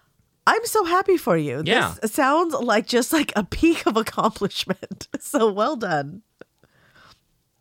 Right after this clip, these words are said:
Speaker 1: Huge thanks to Josh for the Jenkapotamus videos. The debloating and setup tips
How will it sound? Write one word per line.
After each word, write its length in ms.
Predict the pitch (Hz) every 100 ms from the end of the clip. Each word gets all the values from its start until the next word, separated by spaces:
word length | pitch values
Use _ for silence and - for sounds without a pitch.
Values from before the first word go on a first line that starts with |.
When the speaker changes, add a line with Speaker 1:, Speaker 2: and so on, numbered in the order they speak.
| _ _ _ - -
Speaker 1:
Huge 300 | 302 370 -
thanks 380 | 127 139 -
to 120 | - 190
Josh 400 | 170 120 165 - - -
for 160 | - 175
the 120 | 160
Jenkapotamus 760 | 165 170 190 175 139 143 135 -
videos. 520 | 131 131 117 135 -
The 80 | 147
debloating 680 | 185 208 202 151 151 147
and 120 | 117
setup 340 | - 147 135 -
tips 240 | 123 113